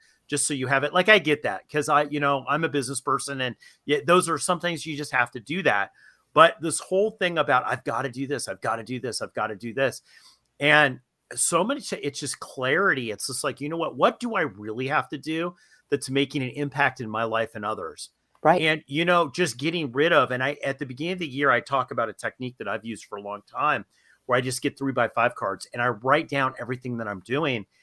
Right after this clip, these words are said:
Speaker 1: And I have three piles. It's like things I need to let go of,
Speaker 2: Mm-hmm.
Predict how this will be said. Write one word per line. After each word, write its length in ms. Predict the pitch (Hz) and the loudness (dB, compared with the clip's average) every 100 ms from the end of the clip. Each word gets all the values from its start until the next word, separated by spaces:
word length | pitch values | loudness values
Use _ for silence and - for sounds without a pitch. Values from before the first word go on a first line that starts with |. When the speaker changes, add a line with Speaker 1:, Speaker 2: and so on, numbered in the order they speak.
| _ _ - | _ _ 0
Speaker 1:
And 120 | 165 | 4
I 40 | |
have 200 | 208 196 - | 4 4 -4
three 240 | 175 196 | -2 -2
piles. 600 | - 156 214 151 98 - - | 2 4 4 2 0 -8 -8
It's 180 | 131 | -4
like 200 | 160 147 | -4 -4
things 280 | - 147 160 | -4 -4 -4
I 120 | 156 | -4
need 200 | 147 147 | -4 -6
to 60 | 143 | -4
let 260 | 131 120 - | -2 -4 -4
go 240 | 104 110 | -2 2
of, 220 | 147 214 - _ - | 0 0 -8 _ 2
Speaker 2:
Mm-hmm. 520 | 190 175 165 156 180 | 6 6 8 6 6